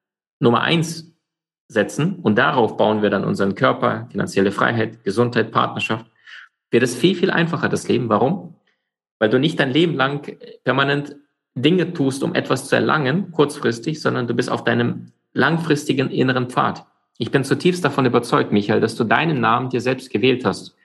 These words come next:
Und zwar vor dieser Inkarnation, bevor du hergekommen bist und deinen Eltern das eingeflüstert hast, dass sie dich Michael nennen sollen. Jeder Buchstabe, alles ist Schwingung, alles ist Fre-, Frequenz. Da Vinci, Aristoteles haben sich mit Face Reading befasst, was man anhand des Gesichtes alles erkennen kann.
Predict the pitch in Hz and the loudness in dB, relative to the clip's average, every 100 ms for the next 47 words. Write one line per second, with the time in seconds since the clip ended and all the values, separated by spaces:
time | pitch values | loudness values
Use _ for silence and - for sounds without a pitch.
0 | _ _ _ 95 - 110 - 143 131 117 | _ _ _ -6 0 0 2 2 4 2
1 | 107 104 104 95 117 113 101 104 101 123 | 2 2 0 2 0 0 0 0 2 2
2 | 110 - 101 104 117 110 104 104 113 117 | 0 0 0 2 0 -2 0 0 2 0
3 | 117 110 - 123 131 127 101 - - 117 | 0 -4 -2 -2 -2 -2 -4 -4 -2 0
4 | 117 117 110 104 131 127 107 - 95 92 | -2 -2 -2 -2 -2 -2 0 -2 -2 -2
5 | 98 92 - _ - - _ 113 151 160 | -4 -4 -8 _ -20 -20 _ 2 2 4
6 | 170 165 - 104 95 - 135 135 139 - | 2 2 2 0 0 0 0 -2 -4 0
7 | 139 104 104 117 123 127 - 123 127 127 | 0 0 0 -2 -2 -4 -8 -8 -4 -4
8 | - - 117 127 98 - - 113 151 160 | -4 -4 0 2 0 -4 -2 2 2 2
9 | - 101 104 _ 117 120 117 165 151 104 | -2 -4 -6 _ -2 0 2 2 2 0
10 | - 113 117 120 123 - 151 - 117 101 | 0 0 -2 -2 -2 0 0 0 -2 0
11 | 92 95 - 90 - - - - - 110 | -2 -4 -4 -4 -4 -20 -20 -20 -10 -6
12 | - 120 120 117 131 127 - 110 160 - | 0 2 2 2 2 0 2 2 2 0
13 | - - - - - 92 82 82 90 | -2 0 -2 -4 -4 -2 -2 -2 -4